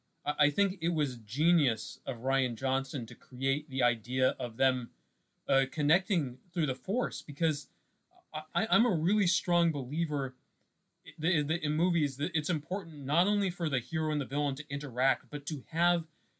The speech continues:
if possible, like, multiple conversations where we see contrasting personalities and world views. Because, you know, there's a reason why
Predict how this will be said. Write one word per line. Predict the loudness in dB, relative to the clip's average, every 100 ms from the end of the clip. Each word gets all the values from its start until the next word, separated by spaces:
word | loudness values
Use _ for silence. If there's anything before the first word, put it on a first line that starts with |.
| _ -4
if | -4
possible, | -2 -2 0 -4 -4
like, | -2 -2 -2
multiple | 0 0 0 -2 -4
conversations | -4 -2 -2 -2 -4 -2 0 0 -2 -8 -6
where | -6
we | -6
see | -6 -4 -6
contrasting | -6 -10 -8 -2 -2 -2 -10
personalities | -10 -12 -6 -4 -4 -4 -8 -14 _ _ _ _ _
and | -6 -4 -2
world | 0 0 -2 -10 _ _ _ _ -2
views. | 2 2 0
Because, | 0 0 0 -4 _ _ 0
you | 2
know, |
there's | 2 2
a | 0
reason | 0 0 0 0
why | 0 2 2 0